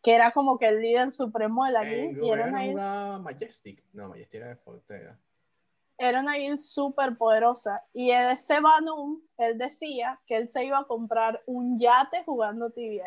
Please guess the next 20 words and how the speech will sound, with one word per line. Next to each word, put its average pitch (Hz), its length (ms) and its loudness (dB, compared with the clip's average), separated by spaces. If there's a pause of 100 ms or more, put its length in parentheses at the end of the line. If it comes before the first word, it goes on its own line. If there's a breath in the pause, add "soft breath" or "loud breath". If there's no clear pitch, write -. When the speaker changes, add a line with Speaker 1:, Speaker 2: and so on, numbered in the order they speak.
Speaker 1:
y 247 140 -2
literal 233 580 6
el 294 140 -2
tipo 262 220 -8
estaba 277 300 -4
durmiendo 277 480 -6
porque 240 200 -8
él 214 80 -2
decía 285 340 -2
que 220 300 2
él 330 260 2 (500)
iba 262 260 4
a 370 40 8
llegar 339 320 -2
a 339 80 -4
comprarse 269 520 -8
un 294 140 -4
yate 285 320 0
jugando 226 400 -4
Tibia. 214 380 -10